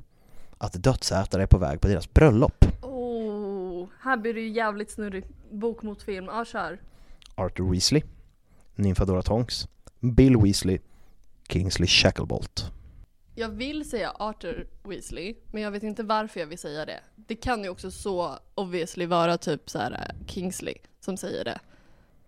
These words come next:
Speaker 1: Vad är ditt slutgiltiga svar?
Speaker 2: Åh,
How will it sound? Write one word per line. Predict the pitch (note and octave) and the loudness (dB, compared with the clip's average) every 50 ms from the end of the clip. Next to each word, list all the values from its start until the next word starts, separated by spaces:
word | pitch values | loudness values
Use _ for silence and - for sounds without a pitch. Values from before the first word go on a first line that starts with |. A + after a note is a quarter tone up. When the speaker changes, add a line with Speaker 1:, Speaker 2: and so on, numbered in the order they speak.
| _ _ - - - - - | _ _ -20 -20 -18 -4 0
Speaker 1:
Vad | G2+ F2+ E2+ E2+ E2+ E2+ - - | 2 4 4 4 2 0 -2 0
är | F2+ F#2 F2+ E2+ | 2 4 4 4
ditt | D#2+ E2+ - | 4 0 -2
slutgiltiga | - - - F#2+ F#2 F#2+ - - - F2+ E2+ - - - E2 F2 | -2 0 2 4 4 4 4 2 0 0 0 0 -2 0 0 2
svar? | E2+ - - - - - - - | 2 8 10 12 12 12 12 12
Speaker 2:
Åh, | - C#4+ C#4 C4+ C4+ C4 C4 B3+ B3+ B3 B3 A#3+ A#3 A#3 - - | 10 8 6 4 4 2 0 -2 -4 -6 -8 -8 -8 -10 -10 -12